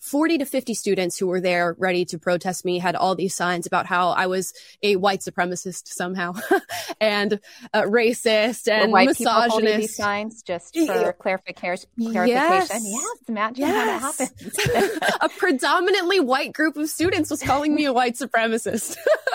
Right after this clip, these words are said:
Speaker 1: So
Speaker 2: Gotta love it.
Speaker 1: I, <laughs> I,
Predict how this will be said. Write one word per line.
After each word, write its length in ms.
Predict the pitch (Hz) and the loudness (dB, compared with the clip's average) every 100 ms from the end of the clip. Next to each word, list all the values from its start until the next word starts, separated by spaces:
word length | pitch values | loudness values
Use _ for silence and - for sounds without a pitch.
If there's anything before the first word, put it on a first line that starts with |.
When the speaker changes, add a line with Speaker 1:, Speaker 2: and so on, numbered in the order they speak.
| - - 932 831 | -2 -2 -4 -4
Speaker 1:
So 240 | - - | -4 -2
Speaker 2:
Gotta 240 | - 214 196 | 4 6 6
love 200 | 185 180 | 6 6
it. 120 | 170 | 4
Speaker 1:
I, 920 | 330 - - - - 403 339 349 - 220 - - | 0 -2 -10 -10 -6 -4 -2 -2 -2 -6 -6 -10
<laughs> 100 | 339 | -2
I, 180 | 311 | 0